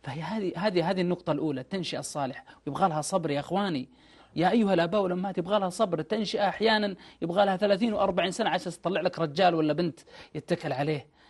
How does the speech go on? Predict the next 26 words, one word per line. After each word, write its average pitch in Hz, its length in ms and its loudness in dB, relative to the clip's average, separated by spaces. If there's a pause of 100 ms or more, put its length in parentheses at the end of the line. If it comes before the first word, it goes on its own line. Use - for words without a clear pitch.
(360)
فيبغى 151 380 -2
لها 156 160 0
صبر، 151 440 -2
يبغى 147 320 -2
لها 151 360 0
جلد، 151 380 0
يبغى 139 260 -2
لها 147 80 -4
احتساب. 151 460 -4 (400)
القضية 143 560 -6
الثانية 135 540 -10 (440)
التوعية 139 580 -4
يا 135 120 -8
جماعة 131 400 -12
الخير. - 340 -18 (680)
أنا 160 280 -2
أصرخ 143 420 -8
بملء 151 340 -6
الفي 139 300 -6
يا - 40 -8
شيخ، - 360 -14 (640)
نحتاجين 156 600 -4
توعية 151 480 -4
احترافية 170 680 -4
لشبابنا 139 500 -6
وبناتنا. 143 480 -8